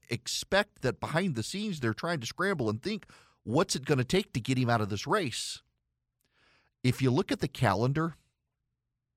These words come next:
Super Tuesday is around March fifth, and the State of the Union is two days later. We'll have a real big sign of whether or not Joe Biden intends to,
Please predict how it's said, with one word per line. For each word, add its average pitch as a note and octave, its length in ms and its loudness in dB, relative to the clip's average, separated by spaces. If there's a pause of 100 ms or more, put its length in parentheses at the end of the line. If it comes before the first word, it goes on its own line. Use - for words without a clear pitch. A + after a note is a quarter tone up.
(480)
Super B2+ 360 -2
Tuesday B2+ 520 2
is G2+ 360 0
around G#2 560 2
March G2 500 0
fifth, - 460 -2 (960)
and G#2 140 -4
the G2 80 0
State B2 280 0
of A2+ 60 -4
the G#2 80 -2
Union A2+ 400 0
is F2 180 0
two - 200 -8
days G2+ 300 -2
later. G#2 380 -2 (920)
We'll D3+ 140 4
have D#3+ 100 6
a C3 40 6
real C#3+ 300 6
big A#2+ 300 -2
sign C3+ 480 2
of G#2 100 2
whether A2+ 260 2
or A2 60 4
not A#2 220 2
Joe G#2+ 180 0
Biden A2 340 2
intends G#2 500 -2
to, F#2+ 520 -2